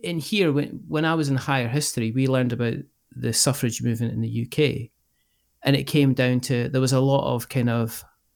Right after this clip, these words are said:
upper class English women <laughs> who wanted to vote. Women did a lot of work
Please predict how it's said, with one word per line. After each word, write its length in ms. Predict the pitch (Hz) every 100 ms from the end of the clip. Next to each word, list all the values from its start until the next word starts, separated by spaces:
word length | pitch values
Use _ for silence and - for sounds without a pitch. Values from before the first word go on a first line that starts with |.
| 139
upper 260 | 135 143
class 680 | 131 - 127 117 - - - - _ _ _ _
English 440 | 143 143 139 127 -
women 480 | 127 123 117 117 - - - _
<laughs> 380 | _ _ _ -
who 80 | 165
wanted 360 | 147 151 143 143
to 60 |
vote. 440 | 143 165 196 - - _ _ _ _ _ _ _ _ _ _ -
Women 440 | 131 160 170 143
did 200 | 135 143
a 60 | 135
lot 260 | 131 139 127
of 80 | 123
work 380 | 135 - -